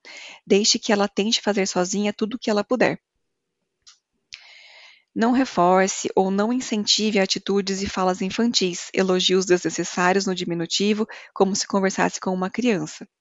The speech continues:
Se essa pessoa for uma criança, trate-a como uma criança. Se for um adolescente, trate-a como um adolescente. E se adulto,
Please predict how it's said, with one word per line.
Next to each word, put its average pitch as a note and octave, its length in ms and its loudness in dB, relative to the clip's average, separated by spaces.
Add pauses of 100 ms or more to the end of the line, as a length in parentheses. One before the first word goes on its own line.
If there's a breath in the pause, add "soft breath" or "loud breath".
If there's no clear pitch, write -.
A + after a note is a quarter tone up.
(540 loud breath)
Se - 200 0
essa G#3+ 200 4
pessoa E3+ 400 0
for G3+ 200 -4
uma D#3+ 160 -2
criança, G3 580 0 (280 soft breath)
trate-a E3 420 0
como F#3 180 -4
uma F#3 160 -2
criança. G#3+ 580 -2 (200 soft breath)
Se - 180 -6
for - 180 2
um F3+ 120 0
adolescente, F#3+ 680 -2 (360 loud breath)
trate-a F#3 420 0
como F3 240 -8
um F3 60 -2
adolescente. - 760 -4 (880 loud breath)
E G#3+ 80 0
se - 160 0
adulto, G3+ 560 0